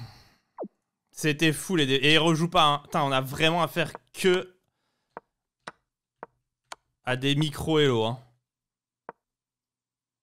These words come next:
C'est impressionnant, quand même, hein. Les mecs, putain, leur hello, c'est tout ce qu'ils ont dans leur vie, hein. T'es mal à taille des photos de profil aussi, mais bon, euh, c'est abusé, quoi.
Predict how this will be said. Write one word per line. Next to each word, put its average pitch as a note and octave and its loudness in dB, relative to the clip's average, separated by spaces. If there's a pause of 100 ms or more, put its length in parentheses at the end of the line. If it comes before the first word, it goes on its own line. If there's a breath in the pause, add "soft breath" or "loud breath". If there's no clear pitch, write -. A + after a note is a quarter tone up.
(960)
C'est D3 -6
impressionnant, D#3 0
quand A#2 -6
même, A2 -6
hein. A#2+ -4
Les C#3+ 0
mecs, F3 -2
putain, D#3+ -4
leur B2+ 0
hello, D#3+ 0 (240 soft breath)
c'est C3 -10
tout D3 -6
ce C#3+ -6
qu'ils C#3+ -8
ont C#3+ -4
dans C#3 0
leur C3 0
vie, G#2+ -6
hein. A#2 -8 (1700)
T'es C#3 -4
mal C#3+ 0
à C3 2
taille C#3+ 0
des C3+ -4
photos B2+ -8
de B2+ -14
profil B2 -10
aussi, G#2 -8
mais G2+ -6
bon, A2 -8
euh, F#2+ -8
c'est - -12
abusé, A#2 -4
quoi. F#2+ -10